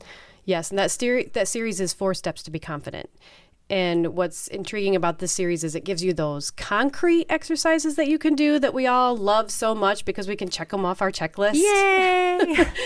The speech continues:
Speaker 1: <laughs> You know, we've, we've talked about that, that belief, changing the belief of, "I am valued, I am, I have value just because."
Speaker 2: Mm-hmm.
Speaker 1: And so now that we've played the, we've gone to the very base root and tapped into, it's a thought process, right? It's a thought pattern, it's a belief system, it's a habit.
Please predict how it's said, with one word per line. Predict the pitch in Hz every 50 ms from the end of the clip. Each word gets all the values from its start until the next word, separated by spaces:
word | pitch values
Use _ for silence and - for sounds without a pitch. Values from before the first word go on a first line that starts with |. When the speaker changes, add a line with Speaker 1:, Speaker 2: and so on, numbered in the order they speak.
| 440 - - -
Speaker 1:
<laughs> | - - - - - - - - - -
You | 302 254
know, | 233 226
we've, | 226 226 185 -
we've | 214 220 214
talked | 233 208 185 185 -
about | 196 190 185 180 175 -
that, | 190 165 160 - - - 190
that | 190 175 160
belief, | 165 180 170 160 147 143 143
changing | - - 196 180 175 170 175 160
the | 165 156
belief | 160 156 156 156 147 147 -
of, | 151 147 147 143 143 -
"I | - 165 165
am | - - 175 170 165
valued, | 156 160 160 160 156 156 151 151 147 147 147 151 - -
I | - 175 170
am, | 170 165 165 160 - -
I | - 185
have | 156 185 190 170
value | 160 170 151 151 147 147
just | 143 156 156 - -
because." | - 160 - - - 143 - 190 185 160 170
Speaker 2:
Mm-hmm. | 170 160 160 156 156 156 156 - - - - - - - -
Speaker 1:
And | 196 190 180 175 170 170 -
so | - 196 180
now | 180 190 196 202 208 202 196 185 180 180 185 190 - -
that | - 202 180
we've | 180 180 175 170 -
played | - - 202 196 190 170 156
the, | 175 165 160 156 147 - -
we've | - 180 175 165 - - - -
gone | - 196 202 208 208 190
to | - -
the | 185 165
very | 190 196 185 180
base | 156 180 170 165 - -
root | 175 165 156 147 - - - - - -
and | 180 170 160 156 151 151 147 151 - - - - - - - _ _
tapped | - - 190 180 - -
into, | 185 175 - 185 165
it's | - 156 -
a | 175
thought | - - 160 - -
process, | - 156 135 - - - 80 - -
right? | 170 160
It's | 165 160 165
a | 165
thought | - - 151 - -
pattern, | - - 196 196 202 208 208 202
it's | 190 190 185
a | 160
belief | 156 175 165 170 180 175 165
system, | - - 175 165 - - 180 160 -
it's | 156 - -
a |
habit. | 156 - 202 190 180 170 160 151 -